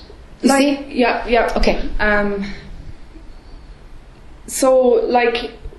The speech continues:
Speaker 2: if you're looking at something that's sticky, there, the underlying belief is, "I exist," or, "I am the body. I, I am
Speaker 1: Yeah.
Speaker 2: this person,"
Speaker 1: Yeah.
Speaker 2: like.
Speaker 1: Yeah. Yeah.
Speaker 2: So, like,
Speaker 1: I'm separate.
Speaker 2: So, you know,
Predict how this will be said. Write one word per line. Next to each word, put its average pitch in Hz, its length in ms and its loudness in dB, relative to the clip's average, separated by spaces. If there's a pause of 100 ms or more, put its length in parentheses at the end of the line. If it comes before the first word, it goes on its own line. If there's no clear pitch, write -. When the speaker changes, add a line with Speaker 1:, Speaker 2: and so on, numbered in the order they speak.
(280)
Speaker 2:
if 233 180 0
you're 269 120 2
looking 311 240 4
at - 120 0
something 202 240 -2
that's 202 200 -2
sticky, 214 360 0
there, 208 380 2
the 240 160 2
underlying 240 600 4
belief 208 340 0
is, 190 160 2
"I 196 100 4
exist," 190 440 0
or, 180 100 0
"I 175 60 2
am 175 140 -2
the 175 60 -2
body. 165 400 -2 (120)
I, 202 180 4
I 196 160 4
am 175 360 2
Speaker 1:
Yeah. 185 320 0 (100)
Speaker 2:
this 190 180 -2
person," 180 500 2
Speaker 1:
Yeah. 143 80 2
Speaker 2:
like. 139 160 -4
Speaker 1:
Yeah. - 240 2 (540)
Yeah. 190 220 2
Speaker 2:
So, 269 360 0 (120)
like, 180 200 2
Speaker 1:
I'm 180 60 0
separate. - 540 0 (260)
Speaker 2:
So, 269 680 2 (1700)
you 247 180 4
know, 269 220 6